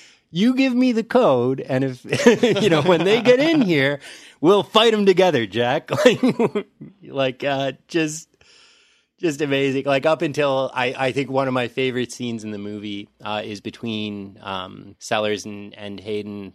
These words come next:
um, right when, um, the, uh, the army has, has just managed to, uh, to storm the, the Air Force Base. Hayden knows this, and, and, uh, he, he, um,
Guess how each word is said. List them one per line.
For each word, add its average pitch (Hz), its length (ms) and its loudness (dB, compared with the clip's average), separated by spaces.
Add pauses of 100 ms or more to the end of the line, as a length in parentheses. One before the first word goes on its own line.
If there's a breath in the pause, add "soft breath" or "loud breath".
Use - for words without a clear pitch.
(120)
um, 95 480 -10 (180)
right 147 320 -2
when, 131 320 -2
um, 101 460 -8 (1000)
the, 117 280 -2
uh, 101 280 -6
the 107 160 -12
army 117 720 -6
has, 113 340 -8
has 107 260 -8
just 120 280 -8
managed 107 500 -10
to, 101 580 -12
uh, 95 260 -10
to 104 120 -14
storm 104 600 -10
the, 95 520 -14
the 95 400 -20
Air 98 140 -8
Force 98 260 -12
Base. 98 480 -10 (1000 soft breath)
Hayden 120 380 -2
knows 117 360 -4
this, 98 440 -8 (140)
and, 104 340 -8
and, 98 380 -10
uh, 95 240 -8
he, 98 300 -14
he, 95 480 -16
um, 95 380 -14